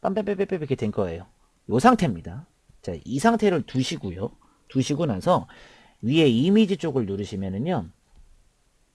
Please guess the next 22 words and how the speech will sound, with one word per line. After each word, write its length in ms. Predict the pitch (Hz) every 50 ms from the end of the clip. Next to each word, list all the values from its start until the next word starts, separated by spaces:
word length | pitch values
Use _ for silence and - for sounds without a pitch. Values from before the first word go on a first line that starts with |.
| - - - -
쭉 340 | - 117 135 147 151 156 135
내려가다 380 | 120 113 123 127 127 123 127
보면은 360 | 110 104 95 104 101 104 98 85
뭐 100 | 92 -
조정 480 | - - 131 123 - 165 135 98 - - _ -
이런 160 | 101 120 120
것도 200 | 117 - - 98
나오게 180 | 90 90 90
됩니다. 440 | 90 - 78 78 80 - - - - _ _ _ _ _ -
일단은 300 | 135 139 147 143 147 143
조정을 360 | - 139 127 127 143 147 135
나오게 260 | 117 104 110 117 123
하기 260 | 123 151 139 143 110
위해서는 460 | 98 110 117 110 120 107 101 117 160 185 - _ _ _ _ _ _ _ _ _ _ _ _ _ _ _ _ _ _ _ _ _ _ _ _ _ _ _ _ _ _ _ _ _ _ _ _ _ _ _ _ _ _ _ _ _ _ _
자, 300 | - - 139 131 131 139
이렇게 260 | 131 147 160 147 160 147
똑같이 260 | - 165 175 - -
잡아주셨더라면은 1080 | - 143 120 139 131 120 120 127 - 131 123 120 113 107 101 98 90 92 98 127 160 139
여러분들은 580 | 110 101 104 104 107 101 98 95 98 98 92 90
이제 260 | 80 - 131 147 165
오른쪽에 500 | - - 107 113 127 117 - 117 110 110
보시면 460 | 98 95 - 107 120 160 151 104 85